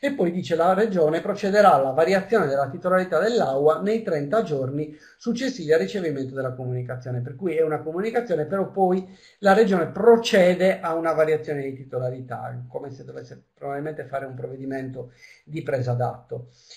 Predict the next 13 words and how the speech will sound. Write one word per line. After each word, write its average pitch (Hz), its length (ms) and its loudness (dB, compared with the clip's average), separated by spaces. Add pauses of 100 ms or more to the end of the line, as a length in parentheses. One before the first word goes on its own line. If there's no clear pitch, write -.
(220)
Eh, 135 480 -2
per 226 160 4
quanto 214 220 4
riguarda 165 420 6
la 151 140 6
Regione 151 380 2
Lazio, 196 440 2
la 175 120 4
Voltura, 156 880 0
eh, 156 180 -6
viene, 131 800 0
eh, 123 680 -2
assimilata 180 800 -4